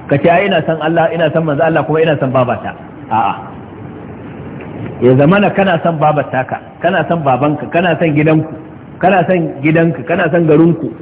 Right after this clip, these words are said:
To amma son Allah da manzansa sun kere duk waɗannan. Shine takmilul mahabba din. Aslul hubbi wannan kowa ma ka bashi. An gane ko? Kowa ma ka bashi aslul hubbi din. Matukar dai ba a cikin haram bane.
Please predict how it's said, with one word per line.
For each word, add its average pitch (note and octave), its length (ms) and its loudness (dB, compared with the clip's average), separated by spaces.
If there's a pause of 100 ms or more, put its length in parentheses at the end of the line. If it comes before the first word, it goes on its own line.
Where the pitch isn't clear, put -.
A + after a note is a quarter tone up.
(400)
To C3+ 100 0
amma D3 360 2
son F3 180 2
Allah E3 320 2
da C3 80 0
manzansa C3 420 0
sun D3 140 2
kere D3+ 260 4
duk A#2 100 -2
waɗannan. A2 360 -4 (680)
Shine D#3+ 220 4
takmilul C#3 480 4
mahabba A#2+ 400 -2
din. G#2+ 100 -4 (1300)
Aslul F#3 600 4
hubbi F3+ 300 2
wannan F#3 340 2
kowa G3+ 300 6
ma G3 140 2
ka E3 120 0
bashi. D3 320 -2 (920)
An C#3+ 140 0
gane F3 280 4
ko? G3+ 160 0 (160)
Kowa G3+ 300 4
ma G3+ 140 0
ka F3 120 0
bashi E3+ 220 2
aslul D#3 360 -2
hubbi C3 240 -4
din. A#2 140 -8 (560)
Matukar F3+ 480 2
dai G3 140 2
ba E3 180 2
a C3+ 100 0
cikin E3 240 -2
haram C#3+ 240 4
bane. B2+ 220 -2